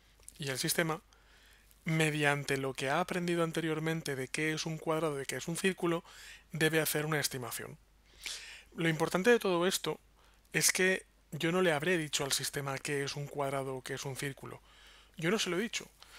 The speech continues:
O sea, lo que he hecho es simplemente enseñarle al sistema muchos cuadrados, enseñarle al sistema muchos círculos y dejar que el sistema llegue a sus propias conclusiones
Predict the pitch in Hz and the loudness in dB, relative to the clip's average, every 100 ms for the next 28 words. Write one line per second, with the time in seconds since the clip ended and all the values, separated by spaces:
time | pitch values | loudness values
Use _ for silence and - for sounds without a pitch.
0 | - - 151 - 151 165 170 214 - 226 | -10 -2 -2 0 -2 2 4 4 2 0
1 | 240 - 175 170 180 185 165 - 147 156 | 0 0 0 0 2 2 4 4 4 4
2 | 233 226 185 - - 156 143 147 175 - | 2 2 -2 -2 -2 -2 -2 -2 -2 0
3 | 190 170 147 147 - - - - - 165 | 2 4 2 -2 -8 -16 -16 -16 4 6
4 | 147 143 151 226 220 185 - 165 151 160 | 8 6 4 2 0 -2 -2 -2 -2 -4
5 | 185 - 185 147 131 - - - - - | -4 -2 -2 -4 -6 -8 -14 -20 -20 -12
6 | - 151 147 180 208 208 180 170 185 156 | -4 0 2 2 2 0 0 2 2 2
7 | 143 - 151 156 180 160 - - 196 180 | -2 -6 -4 -2 -2 -2 -2 0 0 -2
8 | - 160 165 139 135 | -6 -4 -4 -4 -4